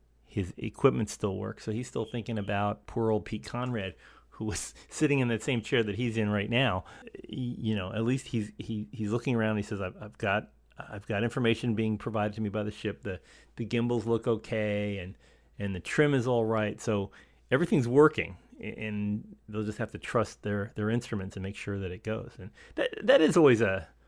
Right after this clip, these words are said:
a difficult part in, in trusting your is-, instruments, at least from what I've, what I've seen, especially when I t-, I've talked with people who, you know, go for their instrument ratings on, on aircraft, and that's, that's always a, a difficult moment when you put the hood on.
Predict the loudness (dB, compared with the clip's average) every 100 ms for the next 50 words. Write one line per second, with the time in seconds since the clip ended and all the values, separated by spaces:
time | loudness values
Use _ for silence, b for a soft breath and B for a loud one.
0 | _ -2 2 2 0 0 -2 2 4 4
1 | 0 -4 -4 -8 -10 -4 -4 0 -2 0
2 | -2 0 -4 -6 -6 -6 -6 -12 -8 -10
3 | -4 -2 -2 -4 -6 -6 -6 -8 -8 -8
4 | -8 -10 -6 -6 -6 B B B B _
5 | -4 -2 -4 -12 -16 -16 -8 -10 -2 -2
6 | 0 -4 -2 -4 -2 -4 -4 -6 -10 -10
7 | -8 -8 -8 -4 -2 -2 -2 -4 -4 -6
8 | -6 -8 -10 -10 -10 -12 -12 -14 -6 -4
9 | -4 -10 -12 -14 -10 -8 -8 -10 B B
10 | 0 2 6 8 8 6 2 0 -2 -2
11 | -2 0 0 2 2 0 -2 -6 -6 -8
12 | -4 0 0 -2 -6 -10